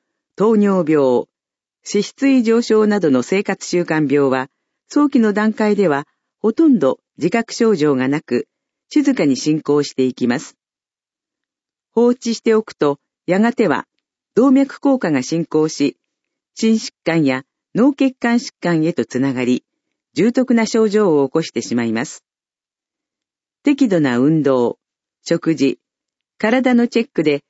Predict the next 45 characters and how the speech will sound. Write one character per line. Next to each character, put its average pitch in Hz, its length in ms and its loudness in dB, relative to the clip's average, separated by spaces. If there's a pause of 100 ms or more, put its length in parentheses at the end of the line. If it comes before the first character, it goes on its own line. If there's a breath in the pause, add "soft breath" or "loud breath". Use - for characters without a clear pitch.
(320)
生 262 180 0
活 277 240 -4
習 262 160 0
慣 240 220 2
病 220 180 2
を 196 400 2
予 135 140 0
防 139 200 0
し 143 140 -8
ま 135 120 -4
し - 140 -6
ょ 123 180 0
う。 - 40 -20 (2000)
死 220 180 0
因 269 260 6
の 247 140 2
上 240 260 4
位 180 140 2
を 170 40 2
占 175 180 -2
め 170 140 2
る 139 220 0 (140)
生 214 200 0
活 - 260 -6
習 175 160 -2
慣 147 320 -2
病。 120 280 0 (1600)
小 226 120 0
平 277 340 4
市 190 160 -4
の 147 220 0 (200)
死 - 180 -2
因 254 200 4
別 220 260 0
割 175 320 0
合 120 200 -2 (160)
二 247 280 4
位 - 20 2
の 135 260 0 (380)
心 196 160 -2
疾 - 200 -6 (100)
患、 123 280 -4 (800)
四 220 240 2
位 165 120 2
の 139 220 0